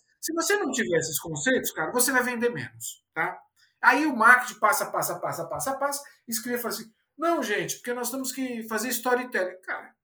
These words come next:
storytelling é a mesma coisa que a gente fazia. <laughs> O Monteiro Lobato, em mil novecentos e bolinha, ele criou um personagem que era dos livros dele, chamado Jeca Tatu.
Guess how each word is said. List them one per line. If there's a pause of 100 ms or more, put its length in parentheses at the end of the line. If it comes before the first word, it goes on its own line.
storytelling
é
a
mesma
coisa
que
a
gente
fazia. (420)
<laughs> (120)
O
Monteiro
Lobato,
em
mil
novecentos
e
bolinha,
ele
criou
um
personagem
que
era
dos
livros
dele, (200)
chamado
Jeca
Tatu.